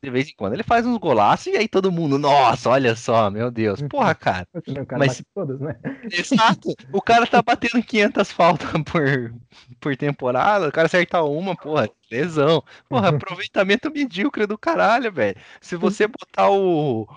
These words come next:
Speaker 1: o Rodrigo lá, que era aquele zagueiro que enfiou o dedo no cu do outro lá pelo Vasco, <laughs> ele também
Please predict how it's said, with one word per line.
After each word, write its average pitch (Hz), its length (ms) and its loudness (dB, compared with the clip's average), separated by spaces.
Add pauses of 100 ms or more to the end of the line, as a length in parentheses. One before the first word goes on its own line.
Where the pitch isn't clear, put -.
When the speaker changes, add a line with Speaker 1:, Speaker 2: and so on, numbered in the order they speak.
Speaker 1:
o 127 220 2
Rodrigo 160 580 2
lá, 170 200 4
que - 120 -4
era 135 100 0
aquele 156 220 -6
zagueiro 143 480 0
que - 120 -8
enfiou 156 240 0
o 147 40 0
dedo 156 260 -2
no 139 140 -2
cu 160 200 -6
do 143 120 -2
outro 151 380 0
lá 143 160 4
pelo 113 300 -4
Vasco, 165 500 0
<laughs> - 320 -6
ele 226 180 2
também - 360 -8